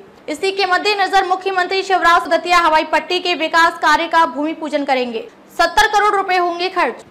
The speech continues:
केंद्र सरकार की रीजनल कनेक्टिविटी स्कीम के तहत दतिया हवाई पट्टी का विकास एयरपोर्ट अथॉरिटी of इंडिया करेगी। हवाई पट्टी के विकास में करीब सत्तर करोड़ रुपए व्यय होंगे। बता दें कि दतिया हवाई पट्टी का चौबीस सौ मीटर विस्तार किया जाएगा।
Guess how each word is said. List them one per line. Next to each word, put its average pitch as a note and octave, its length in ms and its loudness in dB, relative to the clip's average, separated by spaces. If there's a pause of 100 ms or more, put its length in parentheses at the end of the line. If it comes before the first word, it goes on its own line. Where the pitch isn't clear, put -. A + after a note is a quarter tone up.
केंद्र F#4+ 260 0
सरकार F#4+ 440 4
की G4 140 -2
रीजनल F#4+ 540 2
कनेक्टिविटी F4 680 -2
स्कीम F#4+ 320 -4
के F#4+ 140 -2
तहत E4+ 200 2
दतिया E4 300 0
हवाई D#4+ 240 2
पट्टी E4 300 -2
का E4+ 120 0
विकास D#4 460 2
एयरपोर्ट D#4 420 0
अथॉरिटी D4 500 0
of D#4 240 4
इंडिया C#4 260 0
करेगी। A#3+ 420 -2 (300)
हवाई D#4 240 2
पट्टी F4 300 0
के A4 140 0
विकास F4 420 2
में G4 140 -4
करीब F4+ 240 0
सत्तर F4+ 380 2
करोड़ F#4 320 2
रुपए E4+ 340 0
व्यय C#4 180 2
होंगे। D#4 380 0 (360)
बता F4 280 4
दें G#4 160 0
कि A4 100 0
दतिया F#4+ 300 2
हवाई F#4 240 2
पट्टी F4 320 -2
का F4+ 180 4 (420)
चौबीस G4 420 4
सौ G#4+ 120 2
मीटर F4+ 420 2
विस्तार E4+ 480 2
किया D4+ 200 2
जाएगा। A#3+ 380 0